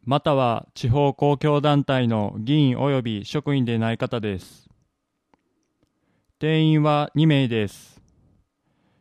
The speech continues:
任期は令和五年八月一日から令和八年七月三十一日までです。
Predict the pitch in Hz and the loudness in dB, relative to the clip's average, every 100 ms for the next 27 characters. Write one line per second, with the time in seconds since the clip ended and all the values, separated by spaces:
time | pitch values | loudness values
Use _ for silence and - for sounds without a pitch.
0 | _ _ _ 135 160 139 143 120 107 - | _ _ _ 0 0 0 0 0 -2 -6
1 | _ 120 135 139 143 160 147 117 - _ | _ -2 0 2 2 2 2 0 -6 _
2 | _ - 139 156 156 - 147 135 143 - | _ -12 -4 -4 -4 -4 -4 -2 -4 -4
3 | 135 117 104 - _ _ _ - 127 135 | -4 -2 -4 -8 _ _ _ -6 -2 0
4 | 139 151 151 131 110 - _ - 135 151 | 0 -2 0 0 -2 -8 _ -8 -2 -2
5 | 147 - 139 143 135 127 135 135 - 123 | -2 -4 -2 -2 -2 -4 -2 -2 0 -4
6 | 113 110 101 98 - _ | -2 -4 -4 -6 -12 _